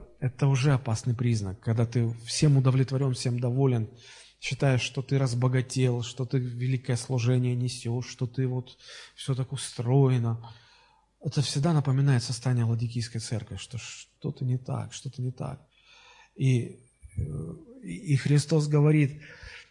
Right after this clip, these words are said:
"Ты даже не понимаешь, что ты слеп, нищ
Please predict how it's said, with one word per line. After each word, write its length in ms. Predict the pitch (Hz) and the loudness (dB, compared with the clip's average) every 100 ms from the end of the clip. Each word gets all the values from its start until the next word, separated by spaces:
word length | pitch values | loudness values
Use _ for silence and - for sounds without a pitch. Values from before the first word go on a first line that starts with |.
| _ _ _ _ | _ _ _ _
"Ты 320 | 170 160 196 | 4 4 4
даже 320 | 170 160 147 | 6 8 10
не 140 | 160 160 | 8 8
понимаешь, 520 | 165 160 160 147 117 | 6 4 6 6 4
что 160 | - 139 | 2 -2
ты 220 | - 131 | 0 -2
слеп, 680 | - - 143 151 156 151 - - | -2 -2 2 4 4 2 -6 -4
нищ 600 | 127 139 151 156 - - | 4 8 10 10 6 -4